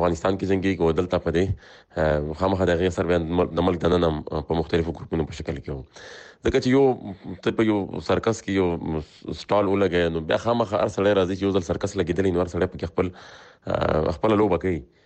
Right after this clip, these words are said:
اه، خو دا ده چې مثال هلته نه بیا په جواب کې دا راتلل چې نه، دا خبره ټیک نه ده، زموږ په هېڅ اثر نشته او دا خلک زموږ خلک نه دي. اه، خو بیا مونږ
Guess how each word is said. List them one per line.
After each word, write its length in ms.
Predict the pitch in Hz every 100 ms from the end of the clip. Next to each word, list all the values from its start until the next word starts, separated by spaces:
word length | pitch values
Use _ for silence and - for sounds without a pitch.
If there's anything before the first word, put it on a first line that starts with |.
| _ _ _
اه، 240 | 104 104 -
خو 160 | 104 123
دا 120 | 139
ده 100 | 147
چې 180 | 147 127
مثال 240 | 113 127 127
هلته 160 | 127 120
نه 20 | 104
بیا 80 | 113
په 180 | 104 101
جواب 220 | 98 104 104
کې 60 | 95
دا 60 |
راتلل 260 | 98 92 92
چې 100 | 87 87
نه، 320 | 90 82 82 76
دا 80 | 87 85 80
خبره 220 | 82 85 82
ټیک 140 | 85 87
نه 40 |
ده، 180 | 87 87 80
زموږ 260 | 87 85
په 40 | 78
هېڅ 360 | 90 85 80 82
اثر 200 | - 87 87
نشته 340 | - 87 80 - - - -
او 120 | 90 87
دا 40 | 87
خلک 240 | 87 80
زموږ 240 | 82 85 90 92
خلک 240 | 87 92
نه 60 | 87
دي. 80 | 82
اه، 800 | - - - - _ 98 104 104
خو 120 | 117 120 117 110 107
بیا 100 | 135 147
مونږ 280 | 147 143